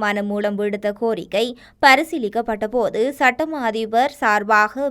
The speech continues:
மேலதிக சொலிசிஸ்டர் ஜெனரல் திலீப பீரிஸ் இவற்றை நீதிமன்றுக்கு கூறியுள்ளார். இருப்பினும் முன்னாள் ஜனாதிபதி செயலாளர் சமன் ஏக்கநாயக்கவின் வழக்கறிஞர் வழக்கு விசாரணை விரைவாக முடிக்கப்படும் என்று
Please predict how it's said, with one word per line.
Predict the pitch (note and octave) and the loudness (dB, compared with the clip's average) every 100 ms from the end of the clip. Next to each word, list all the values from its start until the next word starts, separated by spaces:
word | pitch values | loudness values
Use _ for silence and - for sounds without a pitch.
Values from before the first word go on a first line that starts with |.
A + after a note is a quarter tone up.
| A#3+ | -2
மேலதிக | A3 G#3+ A#3+ G3+ D3 C#4+ - - _ - | -2 -4 -8 -8 -4 -6 -6 -20 _ 0
சொலிசிஸ்டர் | C#4+ D4+ D#4+ D#4+ C#4+ C4+ A3+ | 2 2 -4 -8 -4 -2 -2
ஜெனரல் | G#3+ G#3+ A3+ C4+ C4+ | -2 -2 -2 -2 -4
திலீப | A#3 A3+ A3 B3 C4+ C4+ | -2 -2 -2 -2 -4 -4
பீரிஸ் | C4 B3+ C#4+ C#4 - | -6 -6 -10 -10 -8
இவற்றை | G#3+ G#3+ G#3 B3 C4 B3+ B3 | -2 -2 -2 -2 -4 -4 -6
நீதிமன்றுக்கு | B3+ C#4 C4+ A#3 G#3+ A3 G#3+ A#3+ A#3+ - | -6 -8 -8 -8 -6 -8 -6 -6 -8 -8
கூறியுள்ளார். | A3+ E3+ E3 F#3+ G#3+ G3 - _ _ _ _ | -6 -6 -6 2 4 4 2 _ _ _ _
இருப்பினும் | C#4+ D4 E4 F4+ D4 D4 | -2 0 0 0 -2 -2
முன்னாள் | C#4+ B3 A#3+ A#3+ | -2 2 2 4
ஜனாதிபதி | A#3+ A#3 C#4 C#4 B3+ B3 | 2 2 0 -4 -6 -4
செயலாளர் | A3+ A3 A#3 A3+ A3 D#4+ | 0 4 4 4 2 0
சமன் | C4 G#3+ G#3+ G3 | -2 0 0 -2
ஏக்கநாயக்கவின் | G#3+ A3 A3 G#3+ G#3 A3 A3+ C4+ | -4 -4 -2 -2 -2 -4 -4 0
வழக்கறிஞர் | A3+ G#3+ B3 C4+ G#3 E3+ G#3+ C4+ - _ _ C4 | 2 2 2 -6 -8 -4 -2 -2 -6 _ _ 6
வழக்கு | C#4+ E4+ F4 | 6 4 -2
விசாரணை | C4 B3+ A#3+ A#3 C4 A3+ | -6 -2 0 0 -2 -2
விரைவாக | A3 A3 A3 G#3+ G#3+ B3+ A3 | 0 2 4 2 0 -6 -4
முடிக்கப்படும் | A3 C4 C#4 B3 A3 G#3 G#3 | -4 -4 -6 -4 -4 -4 -6
என்று | G3+ A#3 | -6 -6